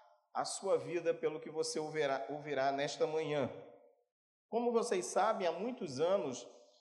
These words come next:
eu tenho escrito livros e, nos últimos anos, focados principalmente na área de família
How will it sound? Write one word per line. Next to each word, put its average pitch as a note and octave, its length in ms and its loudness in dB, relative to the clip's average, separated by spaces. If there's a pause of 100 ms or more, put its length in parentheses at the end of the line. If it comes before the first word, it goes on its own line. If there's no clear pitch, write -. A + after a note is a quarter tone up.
(120)
eu C#3+ 220 -2
tenho E3+ 240 0
escrito F3 480 -6
livros F#3 580 -2
e, F3+ 60 -4
nos E3+ 220 -8
últimos E3 480 -6
anos, E3 440 0 (400)
focados F#3+ 920 0
principalmente G3+ 1080 -4
na D3+ 380 2
área F3+ 280 0
de E3 180 -10
família G3+ 840 4